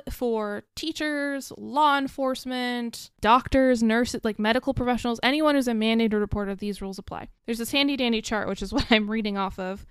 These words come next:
that I'll link in the sources page as well if you wanna look at it. And it outlines, like, where are the absolute reportable areas that m-, makes this child abuse because the age difference is,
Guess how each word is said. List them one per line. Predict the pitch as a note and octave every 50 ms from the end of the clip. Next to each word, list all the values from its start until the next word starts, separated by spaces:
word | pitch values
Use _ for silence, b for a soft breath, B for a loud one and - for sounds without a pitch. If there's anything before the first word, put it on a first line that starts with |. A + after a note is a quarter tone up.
| _ _ -
that | A3 G#3+ G#3
I'll | G3+ G3+ G#3 G#3
link | G#3 G#3+ A3 G#3+
in | - - G#3
the | G#3
sources | - - G#3+ G#3 - G#3 G3
page | - G#3 G3 G3 -
as | G#3 G3+ -
well | - G3 F#3+
if | G3+ - -
you | G3+
wanna | F#3+ F#3+ F3+ F#3
look | G#3 C#4 E4 - D#4+
at | D4 C4+ B3+
it. | B3 A#3+ - b b b b b b b
And | A#3 A#3 A#3
it | A#3 - -
outlines, | B3 B3 A#3 - A#3 A#3 A3+ A3 A3 G#3+ G#3+ G3+ -
like, | G#3+ G#3 G3+ G3 G3 F#3+ - -
where | A3 G#3+ G#3 A3+ A#3 A#3 A#3 A#3 A#3 A#3 A#3
are | - - G#3+ G#3+ G#3 G3+ G3+ G3+
the | G3 G3+ G#3 G3+ G3+ G3+ G3 G3 G3 G3 G3 G3 - _ _ -
absolute | B3+ B3+ A#3+ B3 A#3+ - - C4+ B3+ A#3 A3+ A3 G#3+ G#3+ G3+ - - - - - _ _ -
reportable | A3+ A3 - - G#3+ G#3 G#3 F#3+ G3 - -
areas | F#3+ E3+ D3+ G2 G2+ - - - - - - - - _ _ _ _ _ _ _ -
that | - G3 F#3+ G3 - - _ -
m-, | A3 G3+ -
makes | A3+ A#3 A#3+ B3 A#3+ -
this | - - -
child | - - A3 G#3 G3+
abuse | G#3 G3+ G#3 G3+ G#3
because | - G3+ - - G#3+ G3+
the | G3 G3+ -
age | F#3+ G3 G3 -
difference | - G3 - - F#3+ F#3+ G3 F#3+
is, | - - F#3 F3 - -